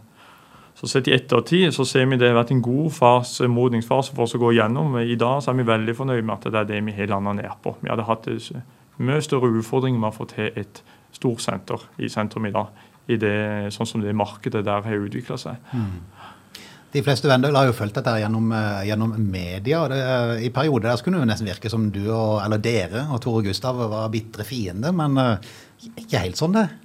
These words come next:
Speaker 1: Nei, vi er ikke bitre fiender. Vi er bare begge, eh, alle sammen glad i å prøve å få til ting i Vennesla, tror jeg. Så,
Speaker 2: Mm.
Speaker 1: eh, så, eh, så har vel diskusjonen gått på hva vi tror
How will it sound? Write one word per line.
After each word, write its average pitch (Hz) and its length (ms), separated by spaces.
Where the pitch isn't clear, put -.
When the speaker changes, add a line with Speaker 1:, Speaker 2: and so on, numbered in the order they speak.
Speaker 1:
Nei, 101 220
vi 113 80
er 104 60
ikke 143 180
bitre 160 240
fiender. 120 400
Vi 165 160
er 143 160
bare 139 220
begge, 143 260
eh, 131 480
alle 131 240
sammen 123 300
glad 117 200
i 120 60
å 117 60
prøve 110 220
å 101 40
få 120 140
til 156 500
ting 160 240
i 120 320
Vennesla, 107 460
tror 113 180
jeg. 120 240
Så, 120 160
Speaker 2:
Mm. 117 680
Speaker 1:
eh, - 20
så, - 260
eh, 107 720
så 117 160
har 117 100
vel 113 140
diskusjonen 120 500
gått 113 200
på 123 120
hva 104 500
vi 110 200
tror 117 260